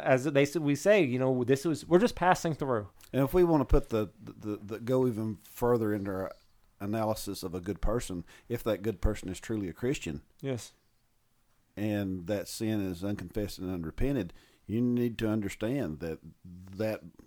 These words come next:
Speaker 2: may be a form of chastisement.
Speaker 1: M-, yes.
Speaker 2: And those sins will be paid for while we're on earth.
Speaker 1: Right.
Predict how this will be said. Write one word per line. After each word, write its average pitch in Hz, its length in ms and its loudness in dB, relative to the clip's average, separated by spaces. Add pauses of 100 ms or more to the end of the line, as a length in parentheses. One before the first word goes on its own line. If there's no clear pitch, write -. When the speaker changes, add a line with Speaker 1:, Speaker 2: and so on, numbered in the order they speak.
(440)
Speaker 2:
may 101 320 -2
be 107 240 -2
a 101 60 0
form 101 260 -6
of 95 100 -8
chastisement. 107 760 -6
Speaker 1:
M-, 131 120 -8
yes. 135 320 4
Speaker 2:
And 123 120 0
those 131 180 6
sins 120 260 0
will 107 100 -2
be 107 120 -2
paid 110 220 -2
for 98 240 -4
while 185 220 4
we're 101 160 2
on 85 100 -2
earth. 98 340 -4 (100)
Speaker 1:
Right. 127 220 -2